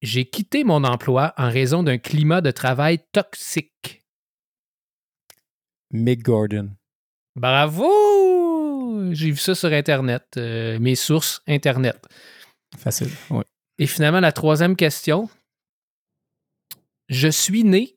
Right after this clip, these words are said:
Speaker 1: et j'ai grandi à Melrose, au Massachusetts. Mick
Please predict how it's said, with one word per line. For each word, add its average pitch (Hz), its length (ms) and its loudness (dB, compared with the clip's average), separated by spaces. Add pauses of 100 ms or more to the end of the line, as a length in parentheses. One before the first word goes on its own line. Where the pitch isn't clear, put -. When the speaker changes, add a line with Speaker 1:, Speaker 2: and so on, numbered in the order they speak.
Speaker 1:
et 135 120 0
j'ai 135 200 -2
grandi 156 600 0
à 123 120 0
Melrose, 156 800 2
au 127 120 2
Massachusetts. 151 1120 -2 (2500)
Mick 147 440 -6